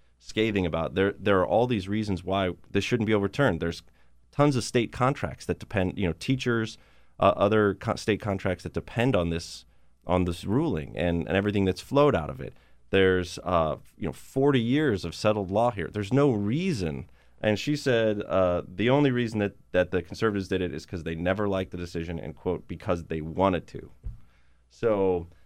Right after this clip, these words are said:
I mean, that, that, if that tells you a little bit about how, um,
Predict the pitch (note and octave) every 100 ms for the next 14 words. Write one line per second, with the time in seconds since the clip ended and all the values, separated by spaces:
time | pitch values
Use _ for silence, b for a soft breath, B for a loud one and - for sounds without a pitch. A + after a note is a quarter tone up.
0 | - - C3+ C3 C#3 - A2 B2+ C3+ -
1 | A#2+ C#3+ C#3+ D#3 C3 A#2 G#2+ G#2 G2 F#2
2 | F2+ - - A2 G#2 G2+ F#2+ b b b
3 | - F2+ F2 F2 E2+